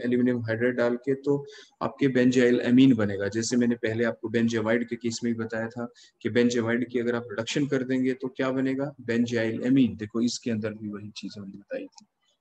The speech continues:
with the same reagents, अगर हम यही डाल दें लिथियम aluminum hydride, तो क्या बनेगा,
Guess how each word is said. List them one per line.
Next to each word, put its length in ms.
with 300
the 160
same 380
reagents, 580
अगर 140
हम 160
यही 160
डाल 280
दें 80
लिथियम 460
aluminum 420
hydride, 360
तो 40
क्या 200
बनेगा, 420